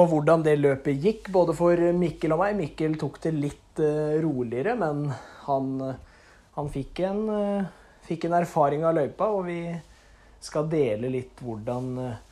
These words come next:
løypa var med dere. Men før det så må vi jo ta uka vår. Vi har jo, det er jo noe vi alltid gjør, og liker å gjøre med det, <laughs> og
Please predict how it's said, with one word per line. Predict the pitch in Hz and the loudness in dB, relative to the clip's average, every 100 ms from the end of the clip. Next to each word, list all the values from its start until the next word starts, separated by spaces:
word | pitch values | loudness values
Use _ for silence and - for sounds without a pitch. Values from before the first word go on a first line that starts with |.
| - - | -20 -10
løypa | 151 143 131 107 - 131 | -2 0 0 -2 -2 0
var | 123 104 101 | 2 0 -2
med | 113 120 | -4 -4
dere. | 98 117 | -4 -4
Men | 143 180 | -2 2
før | 185 196 | 4 6
det | 196 208 | 6 4
så | 202 185 | 2 2
må | 165 135 | 2 0
vi | 165 | 0
jo | 165 170 | -2 -2
ta | - 131 143 | -2 2 2
uka | - 185 123 95 - 131 | 2 0 -2 -6 2 4
vår. | 143 208 269 226 143 - - | 8 8 8 6 0 -6 -12
Vi | - 165 | -8 -4
har | 139 | 0
jo, | 156 160 160 160 143 - - - - - - - _ - - - - - | 0 0 0 -2 -4 -10 -20 -20 -20 -20 -20 -20 _ -20 -20 -20 -4 6
det | 180 | 8
er | |
jo | |
noe | 180 180 | 10 10
vi | |
alltid | 180 175 180 | 8 8 8
gjør, | 185 247 262 220 - | 10 10 10 6 0
og | 190 185 185 185 165 - - | 4 4 4 0 -8 -16 -6
liker | 180 180 175 - 185 | 0 0 2 6 8
å | 185 | 8
gjøre | 175 165 | 8 6
med | 185 185 | 4 4
det, | 170 - | 4 2
<laughs> | - | 2
og | 180 | 4